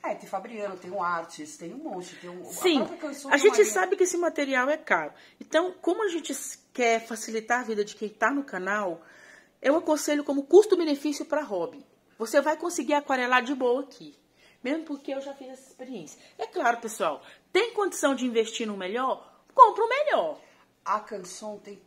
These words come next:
Speaker 1: três tipos de, de blocos de aqua-, de aquarela que são de graduações diferentes. O mais básico do básico é aquele que você tinha, que você usou todinho.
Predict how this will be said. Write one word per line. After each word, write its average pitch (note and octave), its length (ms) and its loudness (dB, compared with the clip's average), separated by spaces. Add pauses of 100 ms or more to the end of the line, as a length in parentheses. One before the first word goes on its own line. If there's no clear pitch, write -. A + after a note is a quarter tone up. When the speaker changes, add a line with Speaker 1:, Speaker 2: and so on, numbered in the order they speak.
Speaker 1:
três C#4+ 500 -14
tipos A3 500 -18
de, G3+ 160 -20 (280)
de F#3+ 200 -20
blocos F3 640 -12
de E3 340 -16 (200)
aqua-, - 340 -14
de D3 140 -16
aquarela D3+ 580 -16 (720)
que A3+ 200 -16
são G#3 280 -12
de A3 80 -18
graduações G#3+ 500 -10
diferentes. - 480 -16 (260)
O G3+ 80 -18
mais B3 280 -6
básico G#3 320 -2
do E3+ 80 -16
básico G3 260 -4
é A3 40 -12
aquele G#3+ 200 -14
que - 100 -20
você G#3+ 220 -16
tinha, F#3 320 -16
que F3+ 80 -18
você G#3+ 100 -14
usou F#3 220 -14
todinho. F3+ 500 -10